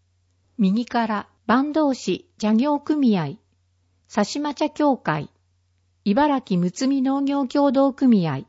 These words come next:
お茶の根元園、中、主な商品となります。写真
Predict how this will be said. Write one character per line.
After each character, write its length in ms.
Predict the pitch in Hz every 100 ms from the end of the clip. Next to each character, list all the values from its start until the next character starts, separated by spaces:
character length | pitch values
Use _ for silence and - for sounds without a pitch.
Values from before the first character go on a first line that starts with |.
| _ _ _ _ _ _ -
お 80 | 196
茶 180 | - 277
の 140 | 285
根 140 | 247
元 340 | 233 269 294 269
園、 320 | 170 135 - _ _ _ _ _ _ _ _ -
中、 420 | - 247 240 - _ _
主 200 | - 330
な 120 | 262 226
商 220 | 214 240
品 220 | 214 190
と 100 | 233
な 140 | 240
り 120 | 170 143
ま 140 | 147
す。 180 | - _ _ _ _ _ _ _ _ _
写 160 | - 208
真 320 | - 269 277